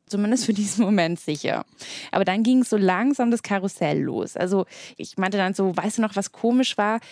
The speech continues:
dass der sich gar nicht so überschwänglich bedankt hat. Also ich habe mir dann so überlegt, wie ich reagieren würde, wenn ich lost in Paris wäre und mir würde irgendjemand Wildfremdes den Arsch retten, dann würde ich dem um den Hals fallen und ihn küssen oder irgendwie emotional ausrasten.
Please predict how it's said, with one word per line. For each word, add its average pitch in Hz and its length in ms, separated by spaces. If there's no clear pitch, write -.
dass - 160
der 202 160
sich - 180
gar 170 180
nicht 226 140
so 208 80
überschwänglich 190 720
bedankt 175 540
hat. - 260
Also 175 200
ich - 80
habe 180 100
mir 190 100
dann 185 100
so 180 80
überlegt, 180 400
wie - 60
ich - 260
reagieren 240 580
würde, 226 280
wenn 160 180
ich - 220
lost 214 340
in 175 100
Paris 196 500
wäre 220 400
und 202 200
mir 254 200
würde 220 240
irgendjemand 233 560
Wildfremdes 226 500
den 170 160
Arsch 240 300
retten, 208 260
dann 190 140
würde 220 160
ich - 80
dem 190 160
um 180 120
den 156 280
Hals 196 280
fallen 165 360
und 156 160
ihn 196 100
küssen 247 400
oder 185 220
irgendwie 254 260
emotional 190 580
ausrasten. 214 680